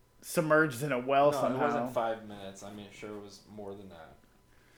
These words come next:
Speaker 1: Anyways, at the end, when Chris Evans fucking straight knifes him over and over and over,
Speaker 2: Yeah, what was up with that? He
Speaker 1: and then
Speaker 2: just
Speaker 1: he,
Speaker 2: kept
Speaker 1: and then he
Speaker 2: sticking
Speaker 1: just keeps fucking, no problem.
Speaker 2: Well, he didn't get any major organs, like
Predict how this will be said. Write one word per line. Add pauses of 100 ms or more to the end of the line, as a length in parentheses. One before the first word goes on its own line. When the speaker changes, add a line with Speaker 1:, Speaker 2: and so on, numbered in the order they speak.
(880)
Speaker 1:
Anyways,
at
the
end,
when
Chris
Evans
fucking
straight
knifes
him (120)
over
and
over
and
over,
Speaker 2:
Yeah,
what
was
up
with
that?
He
Speaker 1:
and
then
Speaker 2:
just
Speaker 1:
he, (120)
Speaker 2:
kept
Speaker 1:
and
then
he
Speaker 2:
sticking
Speaker 1:
just
keeps
fucking, (380)
no
problem. (920)
Speaker 2:
Well,
he
didn't
get
any
major
organs,
like